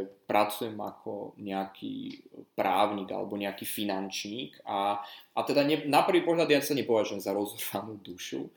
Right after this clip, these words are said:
Zároveň ako keby to písanie je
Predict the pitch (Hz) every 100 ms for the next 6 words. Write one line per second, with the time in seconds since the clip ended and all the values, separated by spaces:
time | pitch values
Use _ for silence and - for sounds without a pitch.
0 | - - - _ - 98 104 123 170 196
1 | 208 208 - 147 - 147 147 135 139 135
2 | 135 - _ - 143 143 - 143 156 160
3 | 180 170 170 147 135